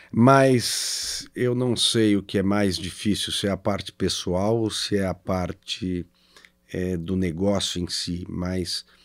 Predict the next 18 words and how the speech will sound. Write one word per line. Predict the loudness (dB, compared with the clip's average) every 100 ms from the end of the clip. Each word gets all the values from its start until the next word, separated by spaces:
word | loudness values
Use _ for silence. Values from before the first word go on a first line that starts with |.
| _ _
é | 0
muito | 2 2
complexo | 0 -4 2 4 4 0 -6
passar | -6 -4 -2 -4
por | -2 -2
um, | -2 -6
por | -6 -4
uma | -2 -2
reestruturação | -4 -6 -6 -8 -4 -2 0 0
e | 0
por | 0
uma | -2 -2
crise | -2 -2 -2
tão | -4 -2
grande, | 0 2 2 0 -4 -12 -20 -20 -20 _
onde | -2 0 0
você | -2 -2 0 0
vê | 2 2 0